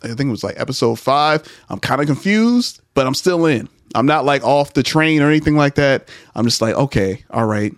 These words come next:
okay, maybe I don't know what's really happening." 'Cause sometimes you gotta, you go into a show like, "All right, I kinda know where this is going,"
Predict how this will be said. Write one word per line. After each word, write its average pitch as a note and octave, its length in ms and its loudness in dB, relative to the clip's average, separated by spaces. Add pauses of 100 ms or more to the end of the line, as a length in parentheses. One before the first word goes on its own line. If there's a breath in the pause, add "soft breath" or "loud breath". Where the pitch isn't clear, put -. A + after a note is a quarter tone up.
(280)
okay, A2 260 -4
maybe A2 300 0
I G#2+ 80 2
don't A#2 320 -2
know A2 100 2
what's A2+ 260 -6
really A2+ 240 -2
happening." G#2 440 -8 (360 soft breath)
'Cause D3 220 0
sometimes A3+ 520 0
you A3 60 2
gotta, F#3 260 2
you G3+ 120 -2
go F#3+ 240 2
into F#3 220 0
a F3 40 2
show F#3 280 2
like, E3 180 2
"All C#4 60 -2
right, D#3+ 460 0 (460 loud breath)
I - 60 -16
kinda G#2+ 240 -2
know G2+ 140 -2
where G2+ 140 0
this - 180 -10
is E2 80 -12
going," G#2+ 340 -2